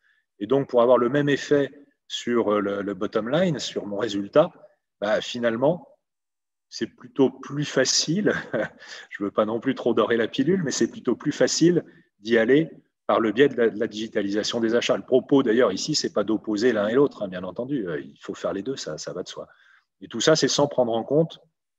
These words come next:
l'aspect prévention des risques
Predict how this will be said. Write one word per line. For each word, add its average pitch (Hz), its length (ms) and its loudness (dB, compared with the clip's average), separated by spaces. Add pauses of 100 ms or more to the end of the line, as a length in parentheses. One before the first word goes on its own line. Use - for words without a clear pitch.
(380)
l'aspect 127 460 2 (380)
prévention 127 520 2
des 110 120 0
risques 127 360 0